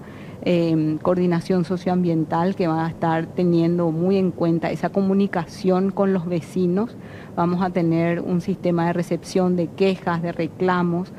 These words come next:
eh, con, con, eh,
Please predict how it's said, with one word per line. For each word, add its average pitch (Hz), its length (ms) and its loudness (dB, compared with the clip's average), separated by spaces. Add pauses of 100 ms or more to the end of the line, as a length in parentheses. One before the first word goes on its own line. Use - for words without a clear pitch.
(360)
eh, 165 360 2
con, 175 340 2
con, 165 640 0
eh, 160 420 0